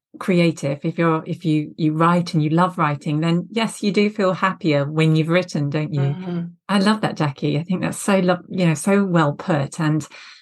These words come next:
Speaker 1: um, but, you know, you've touched on it there. And I think, you know, women struggle with this a lot, the whole idea of running a house, having a job, having children. And th-, sometimes that creative part of ourselves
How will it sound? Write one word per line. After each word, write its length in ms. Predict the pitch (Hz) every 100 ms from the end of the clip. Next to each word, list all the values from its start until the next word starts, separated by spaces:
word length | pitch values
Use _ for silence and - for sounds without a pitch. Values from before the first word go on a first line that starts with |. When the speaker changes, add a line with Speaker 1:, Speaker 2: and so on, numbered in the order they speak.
| -
Speaker 1:
um, 460 | 170 160 160 165 170 - - - _ -
but, 220 | 247 -
you 160 | 214
know, 100 | 214 -
you've 280 | - 202 214
touched 380 | - 247 - 190
on 80 |
it 140 | 160 165
there. 540 | 175 180 143 143 165 -
And 160 | 165
I 180 | 175 180 -
think, 440 | 226 214 - - _ _ _ _ -
you 120 | 190
know, 100 | 180
women 320 | 185 240 254
struggle 560 | 247 - 185 190 180 175
with 160 | 175 175
this 300 | 160 165 -
a 80 | 170
lot, 440 | 160 139 170 - - - - _
the 100 | 185
whole 220 | 190 190
idea 460 | 175 165 175 170 165
of 320 | 160 156 - _ _ _ _
running 360 | 165 185 180 170
a 40 |
house, 340 | 165 165 170
having 360 | - 190 185 175
a 80 | 156
job, 380 | - 170 165 - - -
having 340 | 175 208 185
children. 540 | 170 185 175 170 170 165 - - _ _ _ _ _ 226
And 240 | 247 240 - - 208 - -
th-, 140 | -
sometimes 440 | - 285 294 277 262
that 160 | 233
creative 500 | - 214 208 208 180
part 220 | - 175 -
of 100 | 156
ourselves 500 | 156 - 147 -